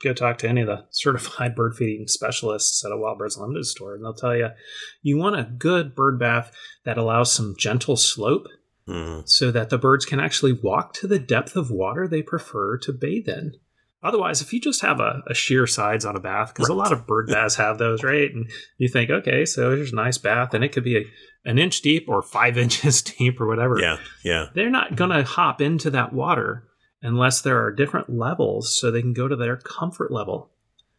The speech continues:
Speaker 1: So if you ever see the birds just sitting on the s-, edge of your bird bath drinking and they never go inside, think about how can you vary the levels in there. So if it doesn't slope,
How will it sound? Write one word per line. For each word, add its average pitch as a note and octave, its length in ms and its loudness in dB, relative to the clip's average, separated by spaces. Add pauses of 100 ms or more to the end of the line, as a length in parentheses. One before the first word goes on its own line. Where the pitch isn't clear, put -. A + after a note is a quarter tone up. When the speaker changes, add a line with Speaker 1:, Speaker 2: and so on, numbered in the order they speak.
(120)
Speaker 1:
So - 140 -4
if C3 120 -2
you C#3 120 6
ever E3 180 0
see F#3 220 0
the D#3 80 0
birds B2 320 2
just - 320 0
sitting C#3 240 0
on D#3 100 0
the B2 60 -2
s-, - 160 0 (100)
edge B2 220 4
of E3+ 100 2
your E3+ 140 2
bird E3 240 2
bath E3 260 0
drinking G3 520 2 (340)
and B2+ 100 2
they A#2+ 80 2
never A#2 240 2
go E3 160 0
inside, D3+ 540 0 (1120)
think A2 200 0
about B2+ 400 0
how A2 220 0
can A#2+ 260 0
you A2 380 0
vary B2+ 440 0
the G#2+ 140 -4
levels A#2+ 440 -2
in F#2+ 100 -8
there. G#2+ 120 -12
So - 140 -6
if A#2+ 80 -4
it A#2+ 60 -4
doesn't C3+ 300 -2
slope, D#3 640 -2